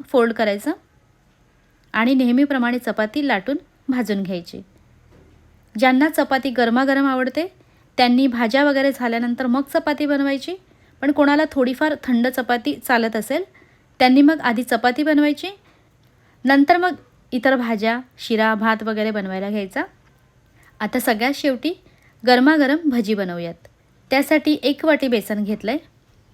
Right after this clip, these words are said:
ह्यात घालूया हिरव्या मिरचीचे तुकडे, बारीक चिरलेली कोथिंबीर, चवीनुसार मीठ,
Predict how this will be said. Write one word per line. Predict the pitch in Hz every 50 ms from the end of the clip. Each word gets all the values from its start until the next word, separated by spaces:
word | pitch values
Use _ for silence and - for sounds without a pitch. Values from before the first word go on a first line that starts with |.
| _ _ _ _ _ -
ह्यात | 277 277 269
घालूया | 262 269 294 285 277 277 285 320 370 - -
हिरव्या | 269 240 233 247 254
मिरचीचे | 262 269 247 - - 240 214 233
तुकडे, | 220 220 196 - 196 262 320 - _ _ _ _ _ _ _ _ _ _ _ _ _
बारीक | - 240 240 247 254 254
चिरलेली | - - 294 240 240 233 233 220
कोथिंबीर, | 220 220 208 - - 254 247 240 269 320 359 - _ _ _ _ _ _ _ _ _ _ _ _ _ _ _ _ _ _ _ _ _ _ _ _
चवीनुसार | - - 254 254 262 247 233 214 - - 208 196
मीठ, | 196 202 220 285 339